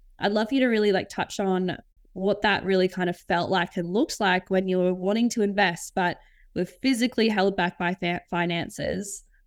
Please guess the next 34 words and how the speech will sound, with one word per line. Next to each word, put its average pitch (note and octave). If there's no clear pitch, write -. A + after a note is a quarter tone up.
but F#3
yet F#3
you F#3+
still G3+
made F#3
it -
work. E3+
Like, F3+
what G3+
were D#4
the D4+
feelings G#3
kind G3+
of F#3+
surrounding F3
around F3
really F#3+
trusting F#3
and F3+
leaning E3
into E3
that, D#3
knowing F3
that F#3
this -
felt D#3
aligned, E3
knowing E3+
this -
was F3+
gonna E3+
help E3+
you? E3+
Like, -